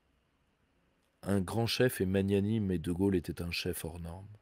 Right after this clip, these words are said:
Et c'est pour ça qu'il a pu être magnanime. Mais nous, on n'a pas de grand chef.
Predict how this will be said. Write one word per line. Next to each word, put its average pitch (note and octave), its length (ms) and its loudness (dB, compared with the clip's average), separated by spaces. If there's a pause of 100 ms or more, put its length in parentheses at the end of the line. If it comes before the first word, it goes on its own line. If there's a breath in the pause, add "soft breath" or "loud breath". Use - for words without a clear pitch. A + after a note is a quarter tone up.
(320)
Et - 40 -10
c'est - 140 -6
pour D#2+ 180 -12
ça G2+ 180 -2
qu'il E2+ 160 -6
a E2+ 60 -4
pu - 180 -4
être - 220 -2
magnanime. E2+ 560 -4 (640 soft breath)
Mais E2+ 120 -4
nous, F#2+ 300 0 (1400)
on E2 60 -8
n'a E2 100 -6
pas C3+ 220 0
de F#3 80 -8
grand A2+ 180 -10
chef. - 460 -10